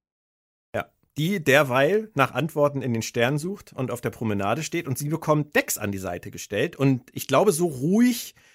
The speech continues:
haben wir diese beiden Charaktere, äh, in der Serie bisher noch nicht gesehen zusammen, in so ruhigem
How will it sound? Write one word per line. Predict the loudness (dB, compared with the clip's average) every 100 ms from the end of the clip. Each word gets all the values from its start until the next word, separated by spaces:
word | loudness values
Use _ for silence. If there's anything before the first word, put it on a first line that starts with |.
| _
haben | 0 2
wir | 2
diese | 0 0 2
beiden | 4 4 2 -2 -6
Charaktere, | -6 -2 -2 -2 -4 -2 -2 -4 -6 _ _ _ -2
äh, | 0 0
in | 2
der | 2
Serie | 2 0 0 -2
bisher | -2 0
noch | 0 0
nicht | -2 -4
gesehen | -6 -2 -2 -2
zusammen, | -2 -2 0 0
in | 0 0
so | 0
ruhigem | -2 0 0 2 0 0